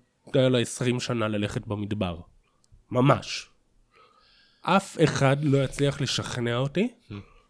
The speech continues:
Speaker 1: שיש לו, או הייתה לו, את אותה רמת התרגשות מאליפות של גולדן סטייט, כי הוא החליט לעלות על העגלה בזמן הנכון,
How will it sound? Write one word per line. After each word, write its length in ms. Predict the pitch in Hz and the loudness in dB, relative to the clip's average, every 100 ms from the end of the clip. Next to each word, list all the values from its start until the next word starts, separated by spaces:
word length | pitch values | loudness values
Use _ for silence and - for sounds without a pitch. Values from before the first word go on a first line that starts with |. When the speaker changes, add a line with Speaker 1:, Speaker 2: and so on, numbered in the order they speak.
| _ _ _ | _ _ _
Speaker 1:
שיש 1160 | - - - 123 117 110 _ - 143 147 165 - | -10 -6 -4 -2 -2 -4 _ -4 2 2 2 0
לו, 360 | 190 180 180 - | 0 2 0 -2
או 140 | 127 123 | 0 0
הייתה 300 | 120 143 151 | 0 0 4
לו, 240 | 170 170 | 4 4
את 100 | 131 | 0
אותה 220 | 113 - 151 | -4 0 0
רמת 340 | 147 139 139 | 2 0 -2
התרגשות 800 | 151 123 113 - - 165 - - _ _ _ _ _ - | -4 -4 -4 -2 2 2 0 -12 _ _ _ _ _ -2
מאליפות 680 | 117 131 131 127 - 170 170 - | 2 2 2 0 0 0 0 -2
של 240 | - 117 | -6 -6
גולדן 360 | 117 139 151 165 | 0 0 0 -4
סטייט, 340 | - 202 214 | 0 0 0
כי 120 | - 139 | -4 0
הוא 100 | 127 | 0
החליט 320 | - 143 143 | 2 0 0
לעלות 360 | 135 127 135 | 0 0 0
על 140 | 131 123 | 0 0
העגלה 420 | 117 117 123 127 | -2 -2 0 0
בזמן 340 | 120 113 123 | -2 -2 0
הנכון, 380 | 123 107 - 196 | 0 -2 0 0